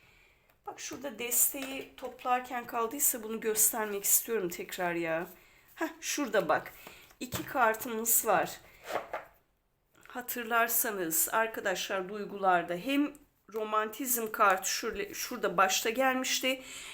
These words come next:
Şu aralarda bir yerlerde de tutku kartı gelmişti. Bu insan sana aslında boş değil. Ee, sana duyguları var. Bak kıpkırmızı hem de hakikaten yani yoğun duygular hissetmiş.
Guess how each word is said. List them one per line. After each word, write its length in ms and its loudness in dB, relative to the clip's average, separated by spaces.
Şu 220 0
aralarda 640 8
bir 60 -4
yerlerde 600 6
de 120 2
tutku 360 -10
kartı 400 2
gelmişti. 680 0
Bu 220 2
insan 420 4
sana 380 0
aslında 500 0
boş 340 0
değil. 360 -2
Ee, 500 8
sana 380 2
duyguları 560 0
var. 460 4
Bak 180 -6
kıpkırmızı 760 2
hem 260 6
de 120 2
hakikaten 600 2
yani 380 2
yoğun 300 2
duygular 420 -2
hissetmiş. 760 2